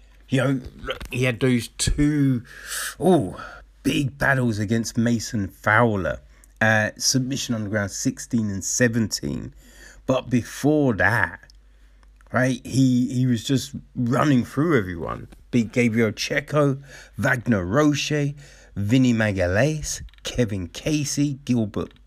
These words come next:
Burns. <laughs> You know what I mean? He was getting it done. Getting it done. Um, so, yeah, beat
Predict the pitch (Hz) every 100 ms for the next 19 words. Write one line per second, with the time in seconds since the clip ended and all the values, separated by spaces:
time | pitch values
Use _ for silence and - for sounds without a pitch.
0 | - 160 160 160 151 143 - - - -
1 | - - - - - - - - _ -
2 | - - - - 147 143 151 139 151 165
3 | 165 147 - - _ _ - - 127 139
4 | 143 139 123 120 113 107 - 113 113 -
5 | - 117 113 - 95 98 - - - _
6 | - - _ 107 120 160 170 160 143 107
7 | 87 76 85 - _ - - - - -
8 | - _ 165 180 151 117 107 - 90 69
9 | 64 - - _ - - - - - _
10 | _ - _ - - - _ _ - _
11 | - - - 117 104 104 101 101 98 92
12 | - _ - - - - - - - 117
13 | 113 113 - - 123 104 104 123 139 117
14 | 110 131